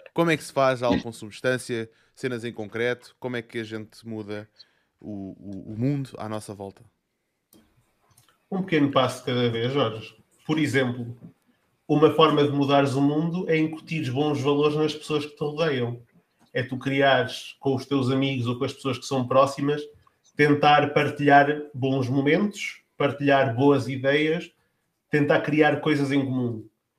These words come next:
Speaker 2: Mais do que dizer, tipo, "Ah, e tal, e não sei o quê", tipo, seres aquele treinador de bancada, que efetivamente também os há,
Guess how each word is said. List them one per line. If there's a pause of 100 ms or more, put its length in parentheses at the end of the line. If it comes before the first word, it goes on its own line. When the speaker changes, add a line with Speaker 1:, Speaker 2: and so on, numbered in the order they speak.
(720)
Speaker 2:
Mais
do
que
dizer,
tipo,
"Ah,
e
tal,
e
não
sei
o
quê",
tipo,
seres
aquele
treinador
de
bancada, (420)
que (260)
efetivamente
também
os
há,